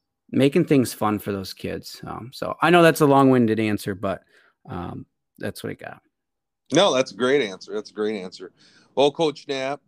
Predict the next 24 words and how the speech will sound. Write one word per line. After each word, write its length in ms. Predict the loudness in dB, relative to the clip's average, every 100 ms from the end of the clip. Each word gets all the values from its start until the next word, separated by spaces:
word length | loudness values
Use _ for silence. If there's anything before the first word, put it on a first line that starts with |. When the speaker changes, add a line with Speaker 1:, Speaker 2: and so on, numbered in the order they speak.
| _ _
Speaker 2:
uh, 340 | -10 -8 -8 -10
I 120 | -10
appreciate 680 | -12 -10 -12 -10 -10 -8 -6
everything 320 | -6 -6 -8
you've 160 | -10 -8
done. 320 | -6 -6 -10 _ _ _ -12
Uh, 240 | -8 -8 -8
I, 180 | -8 -8 -12 _
as, 220 | -8 -2 -2
as 180 | -2
a 60 | -8
person 360 | -4 -4 -4 -10
that 140 | -8
stepped 260 | -4 -4 0
back 260 | -2 -2
from 260 | -6 -8 -8
the, 80 | -12 -10
from 160 | -8
the 80 | -8
coaching 440 | -4 -2 -2 -6 -14
scene, 260 | -10 -8
it 100 | -8
was 220 | -8 -12
exciting 840 | -16 -16 -4 0 2 2 0 -6